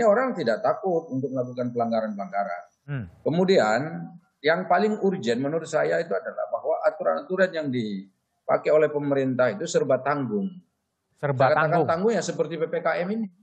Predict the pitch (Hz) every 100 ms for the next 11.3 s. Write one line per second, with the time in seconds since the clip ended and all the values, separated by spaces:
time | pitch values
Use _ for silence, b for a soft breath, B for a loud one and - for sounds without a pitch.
0 | _ _ _ _ _ _ _ 135 147 180
1 | 233 214 202 202 220 208 196 214 202 208
2 | 202 196 190 185 185 185 170 175 175 175
3 | 185 - 226 247 _ 131 123 113 117 -
4 | 175 185 127 113 - 196 208 110 113 -
5 | 214 - 226 226 185 170 156 175 175 139
6 | 151 - - - 120 117 123 - 117 -
7 | 107 104 90 - 131 - - 147 139 98
8 | 120 127 139 190 131 101 120 180 220 208
9 | b _ 120 131 131 131 127 123 120 143
10 | 139 147 151 127 113 107 101 120 110 123
11 | 107 110